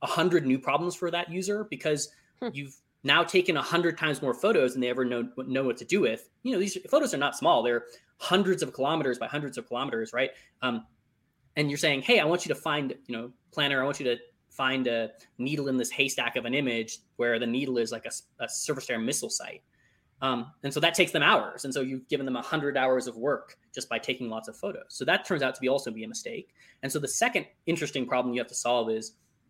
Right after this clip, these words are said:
Speaker 1: how can I have machines, how can I have machine learning models, computer vision technologies,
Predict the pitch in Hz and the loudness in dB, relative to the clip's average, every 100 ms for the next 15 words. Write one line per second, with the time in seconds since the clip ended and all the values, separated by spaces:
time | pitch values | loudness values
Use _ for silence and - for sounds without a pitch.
0 | _ _ - - 160 196 151 127 113 - | _ _ -2 0 2 0 0 0 -4 0
1 | 226 110 113 87 - - _ - 135 139 | 0 0 -6 -14 -18 -20 _ -4 -2 -2
2 | 120 113 147 135 147 131 120 117 117 117 | -4 -6 -4 -2 0 0 0 -2 -6 -12
3 | 117 117 131 139 120 123 117 113 117 113 | -8 -2 -2 -4 -8 -4 -4 -4 -4 -6